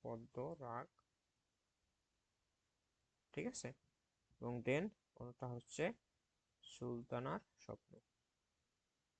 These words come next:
সুলতানার স্বপ্ন। তো ইনি, এ-, এটি কিন্তু তিনি ইংরেজিতে লিখেছিলেন, ঠিক,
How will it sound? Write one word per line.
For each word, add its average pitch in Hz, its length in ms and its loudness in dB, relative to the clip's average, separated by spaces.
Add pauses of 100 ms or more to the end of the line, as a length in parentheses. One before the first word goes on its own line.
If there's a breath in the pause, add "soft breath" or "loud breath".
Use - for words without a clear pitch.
(920)
সুলতানার 120 720 -2 (1120)
স্বপ্ন। - 280 -10 (4000)
তো 151 60 8 (280)
ইনি, 160 140 6 (180)
এ-, 156 200 0
এটি 151 200 4
কিন্তু 160 240 2 (360)
তিনি 147 200 6 (280)
ইংরেজিতে 147 480 4
লিখেছিলেন, - 420 -2 (100)
ঠিক, 190 160 0